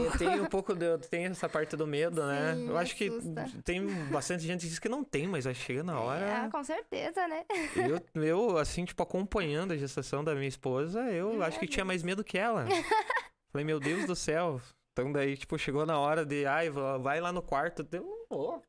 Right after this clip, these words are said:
Speaker 1: <laughs>
Speaker 2: "Ah, não vou." Falei, eu,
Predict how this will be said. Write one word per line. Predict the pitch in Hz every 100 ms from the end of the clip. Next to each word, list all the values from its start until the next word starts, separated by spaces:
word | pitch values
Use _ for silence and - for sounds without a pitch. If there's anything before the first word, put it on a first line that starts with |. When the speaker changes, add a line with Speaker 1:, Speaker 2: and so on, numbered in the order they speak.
| _ -
Speaker 1:
<laughs> | 311 381 330 - 247
Speaker 2:
"Ah, | - 440 302
não | 480 170
vou." | 147 202 - _ _ _ -
Falei, | 143 151
eu, | 180